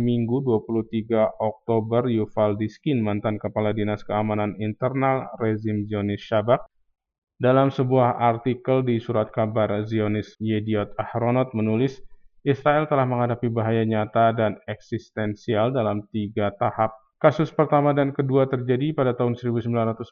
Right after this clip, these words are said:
empat puluh delapan dan seribu sembilan ratus tujuh puluh tiga. Namun, bahaya nyata ketiga yang dihadapi Israel adalah pada tahun dua ribu dua puluh dua, tulis Diskin. Pejabat rezim Zionis ini menyatakan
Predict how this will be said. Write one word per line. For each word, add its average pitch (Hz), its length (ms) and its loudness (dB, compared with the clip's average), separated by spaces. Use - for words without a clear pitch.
empat 117 160 -2
puluh 110 240 -4
delapan 113 400 0
dan 110 160 -2
seribu 107 240 -6
sembilan 104 320 -2
ratus 110 240 -12
tujuh 127 240 -4
puluh 110 240 -4
tiga. 110 480 0
Namun, 123 400 0
bahaya 113 240 2
nyata 107 400 -2
ketiga 110 400 -2
yang 110 160 0
dihadapi 104 400 -4
Israel 107 640 -2
adalah 107 320 0
pada 104 240 -6
tahun 104 320 -4
dua 127 240 0
ribu 131 400 -4
dua 107 240 0
puluh 107 240 -8
dua, 120 320 -2
tulis 104 560 -6
Diskin. 110 560 -4
Pejabat 147 400 6
rezim 143 400 4
Zionis 139 400 4
ini 143 80 2
menyatakan 135 560 0